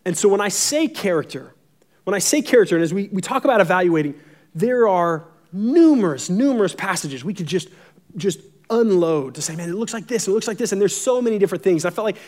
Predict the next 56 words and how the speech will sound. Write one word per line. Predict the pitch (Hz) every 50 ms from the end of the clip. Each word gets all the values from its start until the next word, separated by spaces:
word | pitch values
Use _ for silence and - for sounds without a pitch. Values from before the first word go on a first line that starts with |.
| - -
this | 247 240 294
might | 294 269 240
be | 214
a | 190
passage | - 202 185 - 185 170
to | 156
say, | 196 185
"Man, | 185 190 - - -
are | - 185 208 226 240 240
they | 185 214 214 214 208 214 202 - - -
filled | - - - 196 190 190 185 180 170
with | 160 160 -
the | 170
Holy | - 165 156 151 147
Spirit?" | - - - 147 143 - - _ _ - - - - 165
Because | 190 185 175 190
if | 180
they | 202 196 190
are | 175
filled | 185 - 240 254 262
with | 262 -
the | 233
Holy | 208 233 202
Spirit, | - 226 226 208
it's | 185 -
gonna | 226 220
look | 220 202 - -
one | - 156 151 160 196 214 208 175
way. | 151 135 131 - - _ _ _ _ _ _ _ _ _ _ _ _ _ _ _
And | 156 151
if | -
they're | 185
not | 180 202 208 220 208
filled | - 202 190 175
with | 165
the | 170
Holy | 165 175 165
Spirit, | 160 - 180 165
it's | 147 -
gonna | 175 165
look | 170 160 185
another | 156 151 156 151 151
way. | 139 143 135
And | 139
look, | 170 170 156 - -
look | 185 180 190
what | 170 -
Paul | - 151
says. | 143 - - - - - - _ _ _ _ _ _ _
"But | - 202
if | 208 160
you're | 208 202
led | 185 208 247 269 269
by | 285 277
the | 277 269
Spirit, | - - - 156 139 135 135